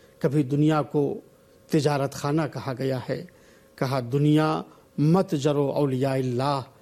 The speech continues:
یا اولیاء اللہ کے تجارت کی جگہ ہے، لہذا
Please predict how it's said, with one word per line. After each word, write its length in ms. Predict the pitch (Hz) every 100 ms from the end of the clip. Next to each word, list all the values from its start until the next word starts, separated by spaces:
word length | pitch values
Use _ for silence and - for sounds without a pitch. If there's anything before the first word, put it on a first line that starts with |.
| - _ 143
یا 200 | 139 131
اولیاء 400 | 131 135 135 131
اللہ 420 | 127 123 151 135 -
کے 140 | 143 139
تجارت 480 | 135 147 196 208 -
کی 80 | 147
جگہ 300 | 131 131 123 -
ہے، 120 | - - _ - - - 160
لہذا 520 | 139 165 156 185